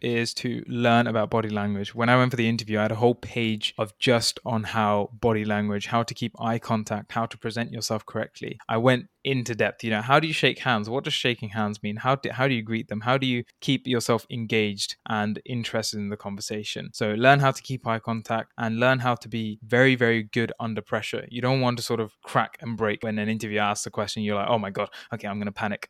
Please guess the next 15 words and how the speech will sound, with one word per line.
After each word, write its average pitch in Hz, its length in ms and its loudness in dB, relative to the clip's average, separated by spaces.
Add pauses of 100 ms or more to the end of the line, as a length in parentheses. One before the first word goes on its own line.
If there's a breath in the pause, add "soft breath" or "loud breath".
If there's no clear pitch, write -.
So 113 300 2 (220)
practicing 120 600 -2
body 110 220 2
language, 104 540 0 (140)
because 107 440 -4 (140)
that's 131 120 -4
such 120 220 0
a 113 40 -4
huge 107 220 -2
part 107 140 -2
of - 80 -8
communication 104 720 -4
and 107 120 -8
understanding 104 520 -4
that. 101 160 -8